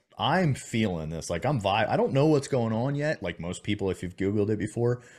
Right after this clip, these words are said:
but I'm vibing. I'm like, "There's something that, I just heard that." Like, I am, like, pulled to this literally by display and action of today. I was pulled to it.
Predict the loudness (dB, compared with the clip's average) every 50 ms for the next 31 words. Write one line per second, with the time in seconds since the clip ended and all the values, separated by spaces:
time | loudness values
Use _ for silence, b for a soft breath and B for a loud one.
0 | B B B 2 4 4 4 2 2 2 2 2 0 0 -2 -2 0 -2 -2 -2
1 | -2 -4 -4 -4 -2 -2 -2 -2 -2 -2 -2 -2 -2 -2 -4 -4 -4 -2 -2 0
2 | 0 0 0 -2 -2 -2 -2 -2 -2 -2 -2 -2 0 0 0 -2 -4 -6 -8 -10
3 | _ _ -20 -20 _ _ 2 4 4 4 4 2 -2 -4 -4 -4 -2 -2 -2 -4
4 | -4 -6 -10 -18 b b b b b b -8 -4 0 2 4 4 6 6 6 4
5 | 4 4 2 0 0 0 -2 -2 -2 -2 -4 -4 -6 -6 -2 0 2 2 4 2
6 | 2 0 0 -2 -4 -4 -6 -4 -4 -4 -4 -2 0 2 4 4 4 4 2 2
7 | 2 0 0 -4 -8 -10 -4 -2 -2 -2 -2 -2 0 0 0 0 0 -4